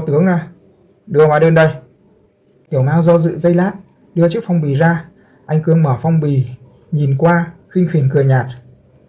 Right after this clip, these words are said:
Với tư chất của mày cũng lấy ra được ba mươi nghìn tệ bằng thẻ tín dụng ngân hàng, thì cái ngân hàng này chắc sớm muộn rồi cũng phá sản. Hả?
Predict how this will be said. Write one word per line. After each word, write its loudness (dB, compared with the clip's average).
Với -4
tư 0
chất -10
của -2
mày 0
cũng -6
lấy 2
ra 2
được -4
ba 2
mươi 4
nghìn 0
tệ -2
bằng -4
thẻ -8
tín -4
dụng -8
ngân 0
hàng, 0
thì -4
cái 0
ngân 2
hàng 0
này -4
chắc -6
sớm 0
muộn -8
rồi -2
cũng -16
phá -2
sản. -4
Hả? -2